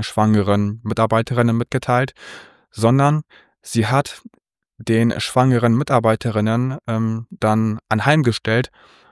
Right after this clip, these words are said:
ähm, ob sie den Betriebsrat darüber unterrichten möchten oder nicht. Das heißt, ob der Betriebsrat eine Information bekommen soll. Es wurde ein Musteranschreiben, äh, gefertigt und die schwangeren Mitarbeiterinnen hatten dann die Möglichkeit,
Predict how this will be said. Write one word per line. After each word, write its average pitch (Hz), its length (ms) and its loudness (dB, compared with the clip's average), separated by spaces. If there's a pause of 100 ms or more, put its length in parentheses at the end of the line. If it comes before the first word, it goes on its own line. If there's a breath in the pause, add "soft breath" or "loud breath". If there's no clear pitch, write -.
(220 soft breath)
ähm, 107 220 0
ob 127 160 0
sie 131 200 0
den 120 120 2
Betriebsrat - 680 -2
darüber 113 400 2
unterrichten 117 720 -2 (840)
möchten 113 380 0
oder 101 220 0
nicht. 131 340 -2
Das 110 200 -2
heißt, 113 280 0
ob - 140 -4
der 113 100 0
Betriebsrat - 640 -4
eine 104 120 -2
Information 101 760 -2 (180)
bekommen 98 460 0
soll. 80 260 -4 (640 loud breath)
Es - 160 -6
wurde 131 200 4
ein 113 100 4
Musteranschreiben, 131 1000 0
äh, - 300 -12
gefertigt 123 760 -2 (140)
und 110 460 0 (100)
die 107 640 -2
schwangeren 113 500 0
Mitarbeiterinnen 117 760 0
hatten 120 220 0
dann 113 120 2
die 110 80 2
Möglichkeit, 113 800 0